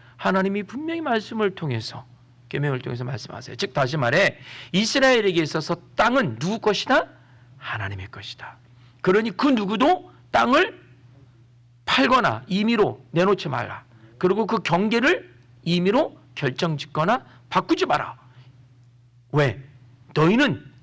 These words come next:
땅 없는 백성이었어. 처음서부터. 땅을 소중히 여겨. 그리고 이 땅은 내가 너희에게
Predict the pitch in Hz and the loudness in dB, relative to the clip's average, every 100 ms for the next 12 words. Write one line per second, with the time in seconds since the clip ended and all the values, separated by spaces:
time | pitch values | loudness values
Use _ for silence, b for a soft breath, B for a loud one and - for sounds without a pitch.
0 | - 208 190 196 202 214 196 202 - 175 | -4 -2 0 0 -2 -6 -2 -2 0 0
1 | 139 135 - - - - - - - - | -2 -8 -18 -20 -18 -18 -20 -20 -20 -20
2 | - _ b b b b _ 180 185 170 | -20 _ b b b b _ 0 0 0
3 | - 254 339 254 151 107 - - - b | -2 -2 -2 0 -2 -4 -14 -20 -20 b
4 | b - 160 185 - 220 370 - - - | b -2 -2 2 2 4 0 -2 -20 -4
5 | 143 135 123 123 123 143 185 | -2 0 0 0 0 0 -4